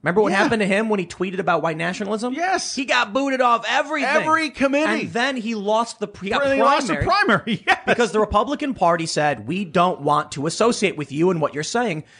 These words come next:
Speaker 1: so we want someone else." That was the Republican Party, because the Republicans,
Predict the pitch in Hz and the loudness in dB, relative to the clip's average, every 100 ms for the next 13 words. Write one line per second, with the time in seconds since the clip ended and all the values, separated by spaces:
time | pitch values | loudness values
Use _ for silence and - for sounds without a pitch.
0 | - 202 156 135 202 180 175 - 160 208 | -2 0 0 0 0 0 0 -2 -2 -2
1 | 185 190 214 190 180 - 220 277 285 262 | -2 0 0 2 2 2 0 0 -2 0
2 | 175 156 147 147 _ - _ _ 147 185 | 4 4 0 -8 _ -20 _ _ -2 -2
3 | 147 147 156 139 196 233 233 143 117 123 | -2 -4 -6 0 2 2 0 -2 -4 -8